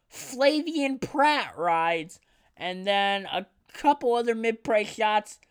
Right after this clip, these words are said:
Both of these fifteen to one.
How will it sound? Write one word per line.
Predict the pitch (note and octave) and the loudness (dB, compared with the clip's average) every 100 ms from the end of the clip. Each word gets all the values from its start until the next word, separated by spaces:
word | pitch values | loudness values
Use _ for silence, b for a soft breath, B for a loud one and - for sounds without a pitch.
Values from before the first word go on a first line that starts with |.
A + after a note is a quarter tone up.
| _ _ _ _ - | _ _ _ _ 2
Both | B3 B3+ | 4 4
of | A#3 | 2
these | A#3 A3+ - _ _ _ _ _ _ _ | -4 -6 -12 _ _ _ _ _ _ _
fifteen | _ - B3 B3 - A#3 A3 | _ -4 -2 0 -2 -4 -4
to | - | -6
one. | G3+ G#3 A3 G#3+ | -6 -4 -6 -8